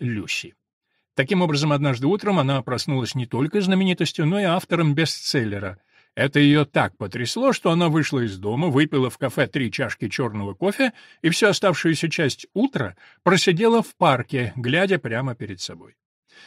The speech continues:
Ее книга оставалась бестселлером несколько месяцев, и для мисс Пим стало привычным читать лекции по своей теме в научных обществах. Тут вдруг пришло письмо от Генриетты.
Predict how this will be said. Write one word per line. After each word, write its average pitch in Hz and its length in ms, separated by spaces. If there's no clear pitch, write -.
Ее 156 220
книга 165 440
оставалась 131 480
бестселлером 147 680
несколько 139 400
месяцев, 104 580
и 165 120
для 147 180
мисс 139 240
Пим 190 260
стало 143 340
привычным 180 600
читать 120 340
лекции 170 540
по 170 80
своей 139 680
теме 151 400
в 110 80
научных 98 500
обществах. - 560
Тут 285 180
вдруг 226 340
пришло 175 340
письмо 165 320
от 156 80
Генриетты. 127 680